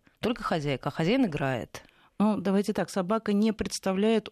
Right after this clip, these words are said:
Speaker 2: общей структуры внутрисемейных отношений, но она прекрасно помнит, как каждый из членов семьи взаимодействует с ней, и что из каждого члена семьи можно выжить, а что нельзя, где проходит граница.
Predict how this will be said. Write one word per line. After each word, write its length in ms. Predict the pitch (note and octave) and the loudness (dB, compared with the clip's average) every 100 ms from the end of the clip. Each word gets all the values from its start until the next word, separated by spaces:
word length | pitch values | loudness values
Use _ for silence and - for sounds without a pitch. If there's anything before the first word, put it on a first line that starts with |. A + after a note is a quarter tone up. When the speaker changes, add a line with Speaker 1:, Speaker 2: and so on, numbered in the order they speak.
| - | -2
Speaker 2:
общей 360 | A#3+ - - | -2 0 -2
структуры 720 | F#3 - F3 - F3+ D#3 C#3 - | -4 -6 -8 -4 0 2 2 0
внутрисемейных 800 | D#3 E3+ E3+ D#3+ D#3 D#3 D3 D3 | 0 0 0 0 2 4 2 0
отношений, 600 | D#3 E3 E3 - E3 - - | -2 0 0 0 -2 -4 -2
но 140 | F3 | 2
она 180 | F3+ F#3+ | 2 2
прекрасно 640 | - - F#3 G#3 - D3+ | -2 -4 -2 0 0 -4
помнит, 580 | - F3 G#3+ C#4+ D#4 - - - | -2 0 2 2 0 -8 -18 -8
как 240 | E3 - | -8 -6
каждый 400 | - F#3+ E3 D#3 | -4 -4 -4 -8
из 60 | - | -8
членов 520 | F3 E3 D#3+ - - _ | -4 0 0 -4 -14 _
семьи 460 | - F3+ D#3 D#3 G#3+ | -4 0 0 2 0
взаимодействует 800 | G3 F3 D3 C#3+ E3 E3 E3 D3 | 2 2 2 2 0 0 -2 -2
с 100 | - | 0
ней, 300 | D#3+ D3+ - - - | 2 2 -2 -10 -8
и 80 | E3+ | -6
что 240 | - G3 | -2 0
из 120 | F3 - | 0 0
каждого 440 | F#3 D#3 D#3 D3+ | -4 -4 -4 -6
члена 260 | - D#3 D3+ | -4 -4 -4
семьи 480 | - D#3+ G3 C#4 - | -4 -2 0 0 -2
можно 460 | E3+ F3 F3+ F#3+ F3+ - _ | -2 0 0 0 -2 -12 _
выжить, 500 | D#3 B3 C#4 G#3+ - _ - - - | 0 2 2 -2 -4 _ -20 -16 -6
а 120 | D3+ | -4
что 260 | C3+ - G#3 | -2 0 2
нельзя, 440 | A3 F#3 D3+ D3 | 4 2 0 -2
где 260 | D#3+ D3 G3 | -2 -4 -2
проходит 400 | F3 D#3 E3+ E3 | -2 -4 -4 -2
граница. 600 | E3 F3 E3+ D3+ - | 0 2 0 -2 -6